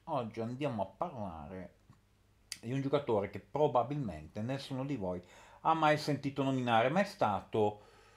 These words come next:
uno di quei giocatori che a par suo ha fatto la storia degli scacchi,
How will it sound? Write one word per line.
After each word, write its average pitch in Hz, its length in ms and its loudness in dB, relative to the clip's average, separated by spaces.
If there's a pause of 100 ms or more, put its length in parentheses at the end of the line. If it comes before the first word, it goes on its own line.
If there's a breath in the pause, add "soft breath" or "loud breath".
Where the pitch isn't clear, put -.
(240 loud breath)
uno 160 260 0
di 131 200 -4
quei 156 300 4
giocatori 110 1080 0 (840)
che 143 240 4
a 127 140 6
par 160 440 0
suo 156 540 4
ha 180 120 4
fatto 175 680 0
la 117 120 2
storia 113 440 0
degli 101 260 0
scacchi, - 760 -12